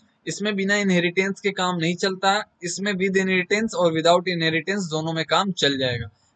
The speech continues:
क्योंकि वहां पे भी parameter अगर class बना के यहाँ पे parameter अपने मन से none डिफाइन कर दो या फिर ट्वेंटी थ्री और call कराओ तो दोनों में inheritance without inheritance चल जाएगा।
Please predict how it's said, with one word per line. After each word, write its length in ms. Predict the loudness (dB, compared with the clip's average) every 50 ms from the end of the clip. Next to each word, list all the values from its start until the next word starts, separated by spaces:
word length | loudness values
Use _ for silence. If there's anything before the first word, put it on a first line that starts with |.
| _ -4
क्योंकि 200 | -2 0 2 4
वहां 220 | 6 6 6 6
पे 140 | 6 6 6
भी 80 | 6 6
parameter 520 | 4 4 4 4 4 2 0 -2 -2 0 0
अगर 200 | 2 2 0 0
class 300 | 0 2 2 4 2 2
बना 220 | 0 -4 -4 -4 -4
के 180 | -6 -6 -6
यहाँ 200 | -4 -2 -2 -2
पे 120 | -4 -4 -2
parameter 520 | 0 2 2 2 2 0 -2 0 0 -2 -2 -2 -4
अपने 240 | -6 -4 -2 -2 -2
मन 140 | -2 -2 -4
से 140 | -2 -4 -2
none 260 | -2 0 -2 0 0
डिफाइन 380 | -2 -2 0 0 -2 -2 -2 -2
कर 180 | -2 -2 0 0
दो 160 | -2 -4 -6 _ _ _ _ _ _ 0
या 100 | 2 2
फिर 160 | 2 2 0 -2
ट्वेंटी 360 | 0 0 -2 -2 -2 -6 -8
थ्री 240 | -6 -4 -2 0 2
और 120 | 2 2 2 2
call 240 | 4 4 4 4
कराओ 240 | 2 0 2 2 2 2
तो 140 | 0 -2 -2
दोनों 340 | -2 -2 -4 -4 -4 -4 -4
में 120 | -6 -8 -10 _ -10
inheritance 640 | -4 -2 0 2 2 2 2 0 0 -2 -2 -2 -4 -2
without 360 | 0 2 2 2 0 -2 -4
inheritance 600 | -4 -2 -2 -2 -2 -2 -2 -4 -6 -6 -8 -12 _
चल 220 | -2 0 0 0 0
जाएगा। 320 | -2 -2 -4 -6 -8 -12